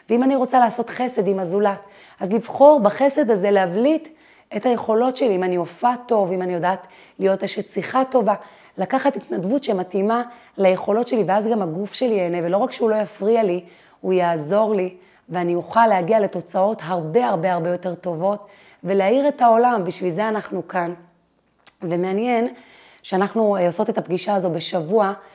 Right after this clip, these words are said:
שבו מתקיים יום ההסתלקות, הפטירה של הרבנית חיה מושקה, שהייתה אשתו של הרבי מלובביץ'. והרבה אפשר לדבר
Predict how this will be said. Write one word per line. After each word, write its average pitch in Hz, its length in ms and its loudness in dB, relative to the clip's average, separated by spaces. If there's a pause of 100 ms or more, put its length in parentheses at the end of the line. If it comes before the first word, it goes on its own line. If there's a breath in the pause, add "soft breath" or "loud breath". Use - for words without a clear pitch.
(120)
שבו 220 640 0
מתקיים 196 560 -2
יום 220 200 0
ההסתלקות, 240 760 -2 (380 soft breath)
הפטירה 202 580 0 (320 loud breath)
של - 180 -2
הרבנית 196 420 2
חיה 226 260 2
מושקה, 208 360 -4
שהייתה 190 380 -2
אשתו 254 380 0 (280 loud breath)
של - 180 -4
הרבי 190 280 2
מלובביץ'. 175 720 -4 (400 soft breath)
והרבה 190 340 2
אפשר 214 260 2
לדבר 185 300 2